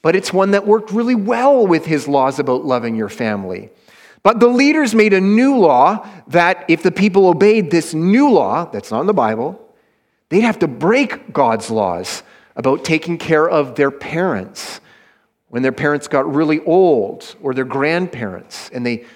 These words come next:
they were so old they couldn't take care of themselves anymore. So you see what happened? The Pharisees made a new law about giving money to the temple, that if the people obeyed this law, they would have to break God's law about taking care of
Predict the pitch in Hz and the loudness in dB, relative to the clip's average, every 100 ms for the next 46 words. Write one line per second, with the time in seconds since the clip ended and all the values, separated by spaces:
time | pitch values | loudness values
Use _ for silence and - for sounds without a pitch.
0 | - 127 131 - 165 165 160 160 139 127 | -10 -6 -6 -2 -2 0 0 -2 -4 -4
1 | 135 139 143 135 - 160 175 123 113 - | -10 -8 -8 -10 -8 -6 -4 -6 -8 -8
2 | 104 101 - 107 104 107 - - _ _ | -10 -10 -10 -8 -8 -12 -16 -20 _ _
3 | _ _ _ _ 117 - 139 135 151 151 | _ _ _ _ -10 -2 0 2 0 0
4 | 185 208 _ _ _ _ - 123 156 165 | -6 -8 _ _ _ _ -18 0 2 2
5 | 160 151 147 147 143 151 190 247 185 160 | 0 -2 0 0 0 2 4 6 6 6
6 | 202 233 - 160 143 139 147 139 123 151 | 4 0 -4 -2 2 2 0 -10 -4 -2
7 | 156 151 160 156 156 160 160 160 123 131 | 0 0 0 0 -2 -2 -2 -2 -2 -4
8 | - - _ _ _ _ _ _ _ _ | -6 -20 _ _ _ _ _ _ _ _
9 | _ _ - 143 - 196 220 208 - 214 | _ _ -2 -2 2 2 4 2 4 4
10 | 202 208 185 190 226 190 180 - 151 143 | 4 4 4 4 4 4 2 4 2 4
11 | 233 214 - _ _ _ - 156 175 170 | 0 -4 -18 _ _ _ -4 0 2 0
12 | 170 180 139 190 214 190 180 180 165 185 | 0 -2 2 2 4 4 2 2 2 4
13 | 202 160 160 165 175 175 175 160 175 175 | 4 4 2 0 -2 -2 -4 -2 0 0